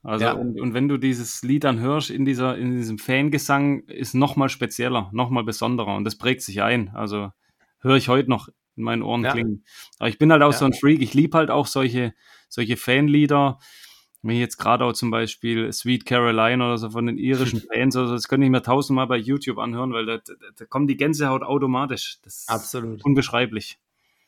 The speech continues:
Speaker 2: Ja, ja, finde ich auch. Ja, dann, ähm, die nächste Frage an den Ansgar. Was wissen wir vielleicht noch nicht über das Ruhrstadion, beziehungsweise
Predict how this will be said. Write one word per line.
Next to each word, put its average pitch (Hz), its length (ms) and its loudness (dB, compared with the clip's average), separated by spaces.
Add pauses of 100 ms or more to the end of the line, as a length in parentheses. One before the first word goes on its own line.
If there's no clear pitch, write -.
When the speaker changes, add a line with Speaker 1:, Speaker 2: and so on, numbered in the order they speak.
Speaker 2:
Ja, 135 400 0 (300)
ja, 135 180 0 (100)
finde 127 240 -6
ich 127 100 -8
auch. 113 320 -4 (1080)
Ja, 170 180 12
dann, 156 440 6
ähm, 147 800 6
die 139 100 2
nächste 156 300 0
Frage 113 540 6
an 110 140 0
den 107 120 -2
Ansgar. 113 580 0
Was 170 260 -2
wissen 208 240 -2
wir 185 100 2
vielleicht 151 400 0
noch 113 160 -2
nicht 131 340 -4
über 156 220 0
das 151 240 -4
Ruhrstadion, 160 1120 2
beziehungsweise 123 1080 0